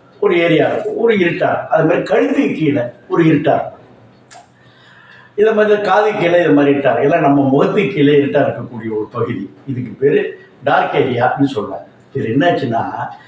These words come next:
இது வந்து வாழ்க்கையோட ஒப்பிட்டு பார்த்தா நம்ம சொந்தக்காரங்க இருப்பாங்க, பக்கத்திலே இருப்பான்,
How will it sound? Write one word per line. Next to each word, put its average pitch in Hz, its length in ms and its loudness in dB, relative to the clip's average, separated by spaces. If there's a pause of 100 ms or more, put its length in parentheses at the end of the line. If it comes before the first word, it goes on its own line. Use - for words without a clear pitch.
(360)
இது 151 240 2
வந்து 147 280 2
வாழ்க்கையோட 185 480 0
ஒப்பிட்டு 156 340 -4
பார்த்தா 131 260 2 (120)
நம்ம 220 720 0 (160)
சொந்தக்காரங்க 165 760 0
இருப்பாங்க, - 340 -4 (580)
பக்கத்திலே 196 520 0
இருப்பான், - 360 -2